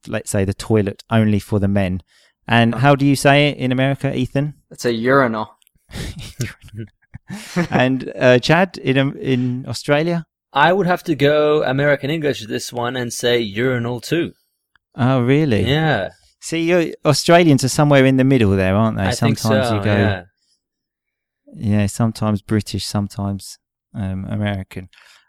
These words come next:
Speaker 1: Um, and another important one, which a lot of people have difficulty with. So you go to work, let's say, you, let's say you have an office job, you wear a shirt on your top half, and on your bottom half,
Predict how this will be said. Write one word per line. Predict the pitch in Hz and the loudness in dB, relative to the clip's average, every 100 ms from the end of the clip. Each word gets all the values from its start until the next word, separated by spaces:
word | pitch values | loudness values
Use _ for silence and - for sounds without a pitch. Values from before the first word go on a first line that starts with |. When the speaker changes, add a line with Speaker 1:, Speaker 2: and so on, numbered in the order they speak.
| - | 0
Speaker 1:
Um, | 123 120 123 - | 4 4 2 0
and | 139 | 2
another | 143 156 131 | 4 4 6
important | 113 107 110 113 107 | 4 2 0 0 0
one, | 110 127 | 2 0
which | 113 110 - - _ | -2 -4 -8 -12 _
a | 113 | -4
lot | 113 | -4
of | 117 - | -4 -4
people | 110 101 107 | -4 -2 -2
have | 98 | -2
difficulty | - 101 104 107 101 95 | -4 -4 -4 -4 -4 -2
with. | 95 117 - _ _ _ _ _ _ _ | -2 -4 -8 _ _ _ _ _ _ _
So | - 120 | 2 2
you | 117 117 | 2 4
go | 147 147 | 6 6
to | - | 6
work, | 113 117 120 - - | 6 6 6 0 -6
let's | 113 113 | -6 -4
say, | - 113 117 127 110 _ _ _ _ _ _ | 0 2 2 0 -8 _ _ _ _ _ _
you, | 117 101 | -12 -8
let's | 107 - | -8 -4
say | 101 | -2
you | 95 | 0
have | 101 95 | 0 2
an | |
office | 104 - 101 - | 0 0 -4 0
job, | 101 104 _ | 0 -2 _
you | 117 101 | -8 -2
wear | 98 95 | -2 -2
a | - | -4
shirt | - 127 127 127 - - - _ _ _ _ _ _ _ _ | 2 4 4 2 -2 -14 -16 _ _ _ _ _ _ _ _
on | - 101 | -4 -2
your | 101 | -2
top | - 113 - | 0 -2 0
half, | 101 95 120 - - _ | -4 -2 -2 -6 -20 _
and | 117 | 0
on | 120 | 4
your | 117 | 2
bottom | 110 151 147 151 | 2 0 2 0
half, | 139 143 151 - | 2 0 -2 -8